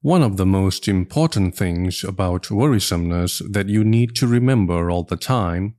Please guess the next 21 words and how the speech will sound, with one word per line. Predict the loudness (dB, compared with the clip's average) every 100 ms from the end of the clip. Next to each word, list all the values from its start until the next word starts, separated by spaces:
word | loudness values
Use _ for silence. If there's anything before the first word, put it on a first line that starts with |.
| _
is | -2 0
how | 2 4
much | 4 2 -2 -4
negatively | 0 0 0 -2 -4 -4 -2 0 0
it | -4
can | -2 -2 0
impact | 2 2 2 -4 -4 -4
your | -2
mental | 0 2 0 0 -2 -2
and | -2 -2 -2
physical | -2 -2 -4 -4 -4 0
health. | 0 0 -4 -10 _ _ _ _ -2
Nothing | 0 4 4 6
good | 4 4 0 -4 _
ever | -2 0 0
comes | 0 0 0 0 -2
out | -2 0 -2
of | -2
worrying | 0 2 2 0 0 -2 -2
about | -2 -4 -2
something, | 0 0 -2 -4 -4 -6